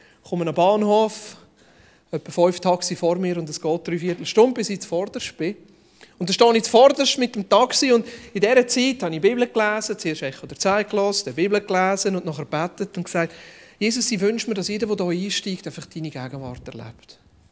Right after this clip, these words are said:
Ich wünsche mir, dass jeder, der hier einsteigt, weil ich die Predigt schon ein bisschen vorbereitet hatte, ich habe gewusst,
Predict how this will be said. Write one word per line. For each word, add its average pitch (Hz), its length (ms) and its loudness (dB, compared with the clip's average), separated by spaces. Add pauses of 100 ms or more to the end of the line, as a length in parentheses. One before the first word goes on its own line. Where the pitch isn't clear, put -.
(580)
Ich 185 100 -2
wünsche 254 240 0
mir, 269 80 -6
dass 208 140 -6
jeder, 247 160 -4
der 247 240 -2
hier 208 160 -2
einsteigt, 247 540 -8 (600)
weil 190 120 0 (920)
ich - 140 -8
die 214 60 -2 (100)
Predigt 240 380 2
schon 226 100 2
ein 214 60 -4
bisschen 202 180 2
vorbereitet 240 540 2
hatte, 226 180 2
ich 190 60 2
habe 190 100 -4
gewusst, 247 380 -6